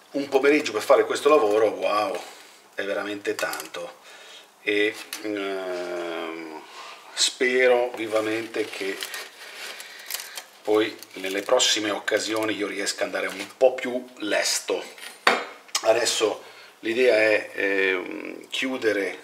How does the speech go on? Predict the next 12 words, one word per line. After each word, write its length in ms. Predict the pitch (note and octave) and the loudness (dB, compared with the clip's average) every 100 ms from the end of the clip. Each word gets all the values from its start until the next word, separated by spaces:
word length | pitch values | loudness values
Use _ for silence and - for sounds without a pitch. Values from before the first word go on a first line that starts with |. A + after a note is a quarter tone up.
| - | -8
quindi 220 | G#2+ F#2 | -6 0
dare 180 | - G#2+ | 0 2
due, 160 | G#2+ - | 0 -2
mettere 240 | A2 A2 | -2 -2
due 120 | G#2 | -2
punti 260 | G2+ A#2 G#2+ | -4 -6 -2
di 40 | |
saldatura 460 | - G#2 G2+ G#2+ G2+ | 0 0 0 0 0
qua 400 | - G#2+ F#2+ - - - - - - _ | 2 0 0 -4 -18 -20 -20 -20 -20 _
per, 800 | - G2 G2 F#2+ G2 F#2 F2 E2 - - | -2 0 0 0 0 0 -2 -4 -8 -14
mm, 840 | F2 F2 E2+ E2+ D#2+ D#2 D#2 D#2+ - - - - - - - - _ _ _ - - | -10 -8 -8 -8 -10 -10 -12 -14 -16 -16 -18 -18 -20 -20 -20 -20 _ _ _ -20 -12
poi 360 | - G2 F#2+ - | -2 -2 -2 -8